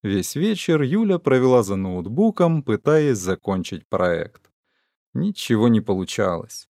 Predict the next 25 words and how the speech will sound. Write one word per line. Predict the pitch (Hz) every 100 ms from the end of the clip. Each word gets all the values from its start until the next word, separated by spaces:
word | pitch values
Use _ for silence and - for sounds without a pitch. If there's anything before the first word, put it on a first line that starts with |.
| _ _ -
Клиентские | 127 190 170 - 117
фантазии | - 131 127 226 202 165 156 147
на | 123 147
кухне | 220 202 - 131
в | 113
девять | 104 147 127
квадратных | - 107 107 110 - 90 -
метров | 156 220 202 120 104 -
воплотить | 92 113 117 117 - 202 135
было | 98 123 117
невозможно. | 98 95 90 90 92 87 82 80 - - _ _ _ _ _ _ _
На | - 117 101
следующее | - 175 196 196 - 185 170
утро | 170 165 156
снова | 147 - 151 147 101 90
пришло | - 98 - 113 127 127
С | -
М | 117 98
С. | 82 - - _ _ _ _ _
«Захвати | - 98 107 120 131 165
с | 151
собой | - 127 127
кофе». | 120 104 82 - - - _ _ _ _ _ _
Юля | - 92 131 190 131
хмыкнула. | - - 104 90 - - -